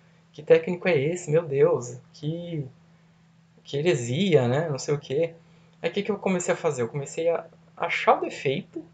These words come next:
depois fazer o recap, pra, pra evitar um pouquinho, né? Um pouco também, dessa turma. Pelo menos não pode dizer que não sei arrumar. E tanto é que, por exemplo, é, que eu não, não falo, eu,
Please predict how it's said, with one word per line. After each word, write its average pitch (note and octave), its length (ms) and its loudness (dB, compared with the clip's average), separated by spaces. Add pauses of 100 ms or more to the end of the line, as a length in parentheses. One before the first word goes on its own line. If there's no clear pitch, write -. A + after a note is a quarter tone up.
(260)
depois - 380 0
fazer A3 180 0
o - 20 4
recap, G3 420 -4
pra, D3 240 -2 (640)
pra F3+ 140 -6
evitar F#3 280 -2
um F#3 100 2
pouquinho, F3 500 -2
né? C#3 80 -4
Um E3 80 -6
pouco - 420 2
também, D3 220 -8 (720)
dessa D3 260 2
turma. C3 240 2
Pelo D3 160 4
menos D#3 180 6
não F3 80 -4
pode E3 240 6
dizer D#3 220 -4
que D#3+ 80 -10
não E3 100 -4
sei D3+ 160 -2
arrumar. D#3 340 -4 (1000)
E B2+ 880 -2 (1400)
tanto E3+ 260 2
é E3+ 100 8
que, G3 480 -2
por - 160 -10
exemplo, B2 520 0 (180)
é, A#2 300 -4 (1400)
que - 120 -6
eu B2+ 60 6
não, B2 240 2
não B2 140 -2
falo, B2 300 0
eu, C3+ 240 0